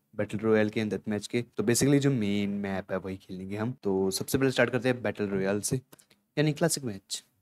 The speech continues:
I hope जो मैंने सेंसिटिविटी सेट की है वो बढ़िया हो,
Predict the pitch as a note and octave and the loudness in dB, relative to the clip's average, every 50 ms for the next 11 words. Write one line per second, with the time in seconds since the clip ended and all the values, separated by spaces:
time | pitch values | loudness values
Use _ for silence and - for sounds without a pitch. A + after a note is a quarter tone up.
0 | _ _ _ _ _ _ - _ _ _ G2 G2 G2+ G2+ F#2+ G#2+ A2+ A#2 A#2+ A#2 | _ _ _ _ _ _ -20 _ _ _ 2 2 2 2 2 4 4 4 4 0
1 | - - _ B2 A2+ A2 G#2+ A2 A2 A2+ - - G#2 G#2 G#2 - - A2+ A2 G#2+ | -6 -16 _ -4 -2 0 0 0 0 0 0 0 0 -2 -2 -4 -2 -2 0 0
2 | G#2 A2 A2 G#2 - G#2 G2 - F#2+ - - G#2 G#2 G#2 G2+ G2+ F#2+ G2 G2+ G#2 | 0 -2 -4 -2 -2 -4 -4 -4 -6 -2 -2 -2 0 0 0 0 0 0 -2 -4
3 | _ G#2 G2+ F#2+ F#2+ F#2+ F#2+ F#2+ _ _ _ _ _ _ _ _ G#2 G#2+ A#2 A#2+ | _ -4 -2 0 0 0 -2 -4 _ _ _ _ _ _ _ _ -8 -6 -4 -4
4 | A#2+ G#2+ - A2+ A2+ | -6 -6 -8 -14 -16